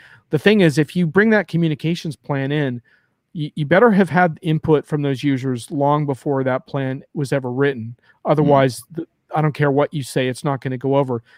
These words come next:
Speaker 1: You should have gotten their input from the beginning. A lot of, a lot of times these, these line of business users will have better ideas than you do about how to use the software. So.
Speaker 2: Yeah, and I totally agree with that. And, and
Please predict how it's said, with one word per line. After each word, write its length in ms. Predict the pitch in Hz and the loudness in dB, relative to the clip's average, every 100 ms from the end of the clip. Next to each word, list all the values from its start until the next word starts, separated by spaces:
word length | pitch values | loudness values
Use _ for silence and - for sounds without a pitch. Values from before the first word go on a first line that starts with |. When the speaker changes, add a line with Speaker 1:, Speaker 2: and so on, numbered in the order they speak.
| _ | _
Speaker 1:
You 100 | 151 | -8
should 160 | - 180 | 0 2
have 80 | 156 | 4
gotten 220 | 151 160 | 2 2
their 140 | 135 | -2
input 320 | 143 139 156 | -2 -2 -4
from 180 | - 147 | -4 -6
the 40 | 120 | -6
beginning. 560 | 117 117 143 135 117 _ _ _ - | -8 -6 -4 -4 -6 _ _ _ -4
A 20 | |
lot 160 | 147 170 | 0 0
of, 80 | 151 | -2
a 420 | _ - _ - | _ -20 _ 2
lot 140 | 185 | 2
of 60 | 175 | 4
times 340 | 160 156 143 | 2 0 0
these, 240 | 151 131 139 | -6 -8 -10
these 220 | - 147 139 | -6 -6 -2
line 180 | 143 | -2
of 60 | 135 | -2
business 280 | 143 143 131 | -2 -4 -8
users 160 | 127 | -12
will 140 | 120 131 | -10 -8
have 160 | 135 | -6
better 220 | 127 143 131 | -2 0 0
ideas 380 | 123 131 127 | 0 -2 -4
than 100 | 123 | -6
you 160 | 120 139 | -6 -4
do 100 | 135 | -4
about 280 | 117 120 117 | -4 -4 -6
how 120 | 131 | -8
to 60 | 123 | -6
use 240 | 120 110 | -8 -10
the 60 | 113 | -12
software. 460 | 131 120 - 113 | -8 -8 -8 -14
So. 300 | 113 127 120 - _ _ _ _ - _ _ _ _ | -14 -16 -18 -20 _ _ _ _ -20 _ _ _ _
Speaker 2:
Yeah, 380 | 110 117 101 90 | -2 0 2 2
and 360 | 123 113 104 - _ - | 0 0 -2 -10 _ -6
I 120 | 123 | -6
totally 280 | - 139 95 | -4 -6 -6
agree 200 | 90 127 | -4 -6
with 80 | |
that. 200 | 104 85 | -2 -2
And, 220 | 85 87 - | -2 -4 -4
and 320 | 101 95 87 | -6 -4 -4